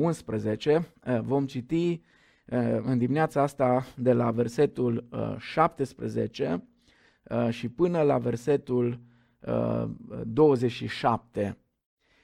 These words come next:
Um, Evanghelia după Ioan, capitolul unsprezece, începând cu versetul șaptesprezece. Când a venit Iisus, a aflat că Lazar era de patru zile în mormânt. Și fiindcă Betania era aproape de Ierusalim, cam la cincisprezece stadii,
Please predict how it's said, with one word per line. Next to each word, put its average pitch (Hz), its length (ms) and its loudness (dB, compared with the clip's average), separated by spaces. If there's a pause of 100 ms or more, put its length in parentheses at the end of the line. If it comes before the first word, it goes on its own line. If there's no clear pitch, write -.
(460)
Um, 113 720 -4 (280)
Evanghelia 127 540 4
după 123 280 0
Ioan, 143 320 6
capitolul 120 540 -2
unsprezece, 127 1000 0
începând 123 640 -2
cu 127 100 -6
versetul 117 600 -2
șaptesprezece. 110 1120 -4 (520)
Când 156 180 4
a 151 60 8
venit 208 260 2
Iisus, 135 720 0
a 131 140 4
aflat 175 380 4
că 156 140 2
Lazar 135 560 4
era 127 280 2
de 131 140 2
patru 170 420 0
zile 151 280 0
în 135 100 2
mormânt. 123 680 0 (600)
Și - 140 -4
fiindcă 170 380 0
Betania 143 680 4
era 139 200 6
aproape 147 500 2
de 113 80 -2
Ierusalim, 113 640 0
cam 123 260 2
la 110 100 2
cincisprezece 127 640 -4
stadii, 110 680 -4